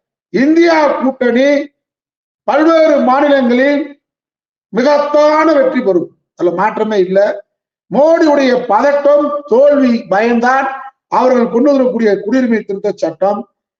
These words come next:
எங்களை போன்றவர்கள், இடதுசாரிகள், பகுத்தறிவார்கள்,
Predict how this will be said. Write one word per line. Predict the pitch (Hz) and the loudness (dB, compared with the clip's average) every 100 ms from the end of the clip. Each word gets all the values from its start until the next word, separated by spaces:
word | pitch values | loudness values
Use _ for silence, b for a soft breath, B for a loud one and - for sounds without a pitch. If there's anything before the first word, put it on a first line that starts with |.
| _ | _
எங்களை | 170 233 294 302 302 | -2 0 2 2 2
போன்றவர்கள், | 302 269 277 269 240 262 269 262 - | 2 2 2 2 2 2 0 -4 -4
இடதுசாரிகள், | - 262 277 - 233 214 214 240 247 - _ _ | -2 0 0 0 -2 0 0 0 -4 -10 _ _
பகுத்தறிவார்கள், | 202 277 302 262 254 233 220 262 | -2 -2 0 0 0 0 2 0